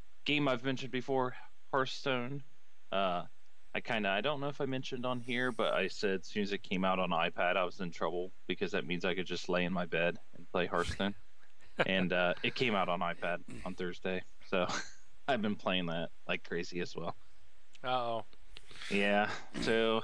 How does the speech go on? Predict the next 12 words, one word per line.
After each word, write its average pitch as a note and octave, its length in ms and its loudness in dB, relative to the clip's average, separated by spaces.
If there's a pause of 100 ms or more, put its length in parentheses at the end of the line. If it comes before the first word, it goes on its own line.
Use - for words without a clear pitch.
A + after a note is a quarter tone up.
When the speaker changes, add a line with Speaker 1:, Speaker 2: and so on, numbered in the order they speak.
(140)
Speaker 1:
that's B2+ 240 0
about A2+ 260 4
it. A2+ 200 4
And G#2 100 0
I G#2+ 80 0
think C#3+ 280 -2
tomorrow G#2+ 680 4
I G2+ 140 0
might G2+ 220 2
actually F#2+ 380 -2
be, F#2 420 -2
um, E2 380 -2